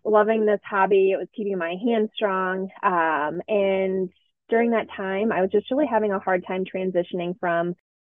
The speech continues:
getting ready every day, you know, business professional to <laughs> taking care of the kids. Um, and so I was looking for something to kind of make me feel put together, and I crocheted a slouch hat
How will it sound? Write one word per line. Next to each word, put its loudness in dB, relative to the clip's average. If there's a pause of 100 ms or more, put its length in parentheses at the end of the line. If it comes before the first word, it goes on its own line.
getting 4
ready 8
every 6
day, 4
you 0
know, -2 (360)
business 4
professional 0 (180)
to 2 (300)
<laughs> 4
taking 8
care 4
of -6
the 0
kids. 4 (540)
Um, 0
and 4
so 6
I 10
was 2
looking 4
for 2
something 0
to 4
kind -4
of -2
make 0
me -2
feel 0
put -6
together, -2
and -6
I -2
crocheted -2
a 0
slouch 2
hat 0